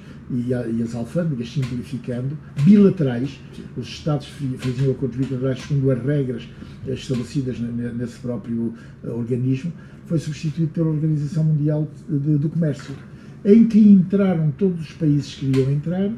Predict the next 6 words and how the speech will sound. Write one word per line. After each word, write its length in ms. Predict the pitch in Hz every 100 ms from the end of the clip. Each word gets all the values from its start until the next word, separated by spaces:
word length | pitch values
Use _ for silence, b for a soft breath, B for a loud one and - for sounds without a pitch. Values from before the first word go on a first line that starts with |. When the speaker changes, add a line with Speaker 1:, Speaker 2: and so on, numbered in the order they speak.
| B B B -
Speaker 1:
eh, 640 | 160 156 156 156 156 165 - - - -
numa 400 | 196 294 285 262
lógica 640 | 208 185 202 208 226 233
completamente 1120 | 202 - 226 220 - 202 208 208 196 202 196 202
liberal. 600 | 196 214 190 190 196 170 135
Speaker 2:
Desregulada. 560 | 143 135 139 135 127